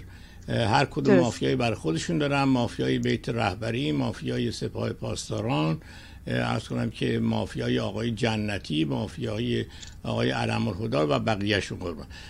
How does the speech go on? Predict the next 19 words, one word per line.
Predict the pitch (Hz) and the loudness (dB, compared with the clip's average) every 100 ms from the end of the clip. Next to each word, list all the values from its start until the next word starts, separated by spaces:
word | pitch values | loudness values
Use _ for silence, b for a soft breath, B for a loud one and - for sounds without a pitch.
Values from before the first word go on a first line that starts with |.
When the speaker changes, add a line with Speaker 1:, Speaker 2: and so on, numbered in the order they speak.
| - | 0
Speaker 1:
در | 135 139 | 4 6
صورت | - 165 | 4 4
بسیار | 156 - 160 | 2 4 4
سپاسگزار، | 160 160 147 120 143 123 147 165 165 151 143 113 | 4 2 2 2 0 2 4 4 4 0 -6 -4
خیلی | 151 156 151 | -2 -2 0
متشکر. | 135 - 135 123 156 156 151 147 160 143 127 131 135 | -2 -2 -2 0 0 2 2 2 -2 -2 0 -2 -2
من | 135 127 | -4 -2
دو | 123 131 | -2 0
مرتبه، | 123 120 - 131 135 123 B B B - | 0 -2 -2 -2 0 0 B B B -4
اه، | 117 113 117 117 113 120 113 | 0 2 2 0 -2 -4 -6
سپاسگزاری | - 110 117 - 120 117 135 | -4 -2 -2 0 0 2 2
می‌کنم. | 165 156 151 143 143 147 | 0 0 0 0 0 0
امیدوارم | 123 113 131 135 | 0 0 0 0
که | 131 151 135 135 135 B B - | 0 0 2 2 0 B B -6
بازم | 123 123 131 | -2 0 0
فرصت | - 113 127 123 | 0 -2 -2 -2
باشه | - - 135 | -4 -4 -2
در | 117 110 | 0 0
آینده | 117 107 110 107 110 123 123 | 0 -2 0 0 2 2 0